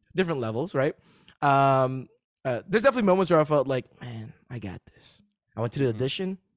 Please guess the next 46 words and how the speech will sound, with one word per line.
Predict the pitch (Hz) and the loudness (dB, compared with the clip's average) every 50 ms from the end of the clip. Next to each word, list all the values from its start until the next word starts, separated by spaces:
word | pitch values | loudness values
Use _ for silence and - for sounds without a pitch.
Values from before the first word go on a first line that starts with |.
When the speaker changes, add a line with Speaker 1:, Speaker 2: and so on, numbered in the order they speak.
| _ _ _ _ _ - | _ _ _ _ _ -8
Speaker 1:
Pff, | - - - - - | -6 -6 -8 -10 -16
of | 143 - | -20 -12
course. | - - 175 139 113 - - - - _ _ _ _ _ _ - | -8 -6 -6 -6 -6 -10 -16 -20 -20 _ _ _ _ _ _ -16
Of | 110 - 185 214 | -12 -10 -10 -8
Speaker 2:
Mm-hmm. | 190 | -8
Speaker 1:
course, | 170 - 247 247 247 240 226 214 185 156 131 | -2 2 4 4 6 6 6 6 6 4 4
of | 160 170 - | 0 -6 -6
course. | - - 226 208 185 165 139 - - - - - - - - _ | -2 2 4 4 4 4 2 -2 -8 -20 -20 -20 -20 -20 -20 _
Of | - - | -8 -2
course | - 214 196 151 | 0 0 2 2
they | 165 156 | 2 0
said | 143 - 165 147 131 | 2 2 2 2 2
that | 113 135 131 123 | 2 2 2 2
about | 127 120 113 123 120 101 110 | 2 0 0 0 0 0 -2
me. | 131 135 147 151 185 214 220 - - - - - - | -2 2 4 4 4 4 2 -2 -8 -10 -10 -10 -12
Speaker 2:
<laughs> | 135 - - 170 170 | -8 -6 -6 -4 0
Speaker 1:
Um, | - 143 143 139 135 139 135 131 131 | 2 4 4 6 4 4 2 0 -2
and | 131 135 - 147 - - 143 - _ - 156 - - - 240 | -6 -8 -10 -12 -12 -14 -18 -18 _ -20 -20 -8 -4 0 2
then | 294 330 339 | 4 4 6
I, | 330 320 302 - - | 4 4 2 0 -2
and | 277 285 | 0 2
then, | 285 285 285 - - | 2 2 2 0 -2
and | 254 254 254 | 0 2 2
then | 262 262 262 | 2 4 4
I, | 254 247 254 247 247 240 240 | 2 2 2 2 2 2 2
um, | 240 233 226 226 226 220 220 - - _ | 2 2 2 2 0 0 -4 -8 -6 _
uh, | - 196 190 175 - | 2 4 4 4 4
I, | 180 175 175 170 156 147 135 - - | 4 4 4 4 2 -2 -6 -2 2
uh, | 165 156 151 139 123 113 _ _ _ - | 2 4 4 2 0 -6 _ _ _ -2
I | 151 135 | -2 0
heard | 123 156 151 151 - | 0 0 0 0 0
some | - 165 147 147 147 | -2 -4 -2 -2 -2
of | 143 139 | -4 -2
the | 131 139 135 135 135 131 131 127 | -2 0 0 2 2 0 0 -2
singers | 127 - - 139 139 147 147 147 139 - | -4 -4 -4 -4 -4 -4 -4 -4 -6 -4
there | - 151 143 139 139 139 139 | -2 -2 0 0 0 -2 -2
during | 139 123 135 131 131 131 127 127 117 | -4 -4 -4 -2 -2 -2 -4 -6 -8
the | 107 120 113 | -8 -8 -10
prep | - _ - - 147 143 - _ - | -6 _ -2 -2 -2 -2 -4 _ -8
workshop | 131 135 127 - - - 139 127 - | -6 -6 -6 -6 -6 -6 -6 -6 -6
before | - 117 - - 120 117 117 | -10 -10 -6 -4 -4 -4 -4
the | 113 117 113 110 | -4 -4 -4 -4
auditions, | 101 117 117 - - 120 113 117 | -4 -6 -8 -10 -10 -12 -10 -10
and | 113 | -10
I'm | 117 113 | -10 -8
like | 113 107 107 | -10 -10 -10